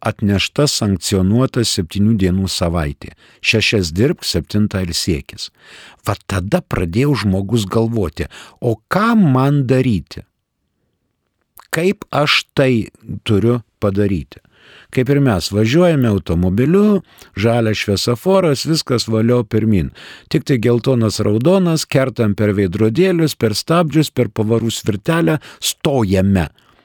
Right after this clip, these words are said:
Tai mus priverčia galvoti, ką daryt. Tada atsirado kažkada ten sūriai, vytinta mėsa, kad šešias dirbčiau, septintą ilsėčiausi.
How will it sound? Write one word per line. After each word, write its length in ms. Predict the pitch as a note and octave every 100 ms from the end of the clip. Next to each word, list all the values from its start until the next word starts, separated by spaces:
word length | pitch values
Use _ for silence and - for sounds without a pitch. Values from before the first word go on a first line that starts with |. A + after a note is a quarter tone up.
| _ _ _ -
Tai 100 | G#2
mus 300 | C#3 F#3 - _
priverčia 680 | - B2+ C3 A#2+ - B2 A#2 _ _
galvoti, 840 | F2+ G#2+ G#2 F#2+ D3 A#2+ - - - _ _ -
ką 320 | A#2+ B2 D3
daryt. 680 | - F2 A2+ A2+ A2 - - _ _ _ _ _ _ _ _ _ _ _ _ _ -
Tada 240 | G3 A3+
atsirado 640 | G#3 - C#3 A#2 F2 D2 -
kažkada 600 | - F2+ - F#2+ F#2 E2+
ten 320 | - - - - _ _ _ _ _ _ _ _ _ _ _ _ -
sūriai, 540 | - F3 G3 E3 C#3+ C#3 _ _ _ -
vytinta 480 | F2 D#2+ G#2 F2 A2+
mėsa, 560 | A2+ A#2+ A#2 - F#3 F3 _ _ _ _ -
kad 160 | C#3 -
šešias 420 | C3+ - C3+ A#2
dirbčiau, 400 | B2 B2+ - A#2+
septintą 640 | - A2+ - B2 A#2 A#2
ilsėčiausi. 1000 | A#2 - A#2 A2 - - - G#2+ - G#2+